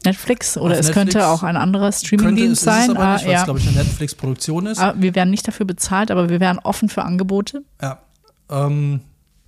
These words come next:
Speaker 2: ganz toll, weil da agiert er mit seinem eigenen Kinder-Ich. Und das ist wirklich sehr, sehr lustig, weil das Kinder-Ich finde ich super.
Speaker 1: Ja, das Kinder-Ich
Speaker 2: Also auch
Speaker 1: ist
Speaker 2: toller
Speaker 1: super
Speaker 2: Schaus-,
Speaker 1: cool.
Speaker 2: toller kleiner
Speaker 1: Ja.
Speaker 2: Schauspieler. Äh, sehr cool.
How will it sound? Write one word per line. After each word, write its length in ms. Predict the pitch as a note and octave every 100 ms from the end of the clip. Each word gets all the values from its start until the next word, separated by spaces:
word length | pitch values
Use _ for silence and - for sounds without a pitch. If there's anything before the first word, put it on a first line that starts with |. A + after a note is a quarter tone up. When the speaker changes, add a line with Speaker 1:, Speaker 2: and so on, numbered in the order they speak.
| _ - _ _ _ -
Speaker 2:
ganz 260 | E3 F#3
toll, 240 | - F#3+ F#3
weil 140 | D3+
da 220 | D3 D#3+
agiert 300 | D3+ C#3+ D3+
er 60 | C#3+
mit 140 | C#3
seinem 420 | C#3+ C3 C3+ C#3 -
eigenen 600 | C3 D3+ C#3+ C#3 C#3 -
Kinder-Ich. 560 | D#3+ D3 G#2+ G#2+ - _ _ _ _ -
Und 140 | B2
das 120 | B2
ist 140 | D3 -
wirklich 280 | C#3+ C#3 -
sehr, 140 | C#3
sehr 100 | C#3
lustig, 320 | C3 D#3+ C#3+ C3
weil 60 |
das 140 | B2 -
Kinder-Ich 400 | E3+ C#3+ G#2+ -
finde 120 | A2+
ich 80 | -
super. 300 | A2 G#2+ - _
Speaker 1:
Ja, 120 | G3 F#3+
das 120 | -
Kinder-Ich 260 | G#3 G#3+ F#3
Speaker 2:
Also 20 |
auch 40 |
Speaker 1:
ist 60 | F#3+
Speaker 2:
toller 180 | F3+ D#3+
Speaker 1:
super 160 | - C#3
Speaker 2:
Schaus-, 100 | G#3
Speaker 1:
cool. 60 |
Speaker 2:
toller 200 | F3 D3
kleiner 260 | C3+ - C3+
Speaker 1:
Ja. 40 | F#3
Speaker 2:
Schauspieler. 460 | C#3 - A2 A#2 - - - - - - -
Äh, 300 | C3 C3 D#3
sehr 200 | D3+ F3+
cool. 220 | A#3 B3+